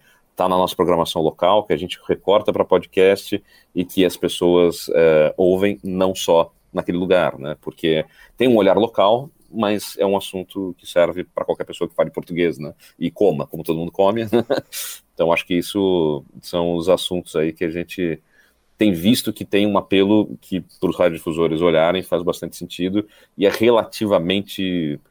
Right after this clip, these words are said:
é, é claro que tem uma pesquisa grande por trás, conhecimento, carisma da pessoa que tá respondendo,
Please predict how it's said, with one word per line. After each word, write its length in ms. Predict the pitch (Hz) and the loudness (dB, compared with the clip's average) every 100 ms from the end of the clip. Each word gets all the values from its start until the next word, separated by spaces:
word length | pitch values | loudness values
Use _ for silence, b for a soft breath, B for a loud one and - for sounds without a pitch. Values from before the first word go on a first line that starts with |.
| _ _ _ | _ _ _
é, 120 | 82 78 62 _ _ | -2 -2 -2 _ _
é 40 | - | -2
claro 160 | 113 | -2
que 60 | - | 0
tem 40 | |
uma 80 | 113 | -2
pesquisa 320 | 104 - 98 | -2 0 0
grande 240 | 90 95 - | 2 0 -2
por 140 | - | -4
trás, 480 | 101 120 123 104 - | 0 2 2 0 -2
conhecimento, 1120 | 95 87 - 82 95 113 107 - 107 98 87 | -4 -4 -6 -4 0 0 -2 -4 0 2 0
carisma 380 | - 87 92 87 | 0 0 0 -2
da 80 | 80 | -4
pessoa 240 | 82 - | -4 -8
que 80 | 78 | -4
tá 60 | 82 | -6
respondendo, 680 | 90 87 76 87 107 113 | -6 -10 -2 0 0 -4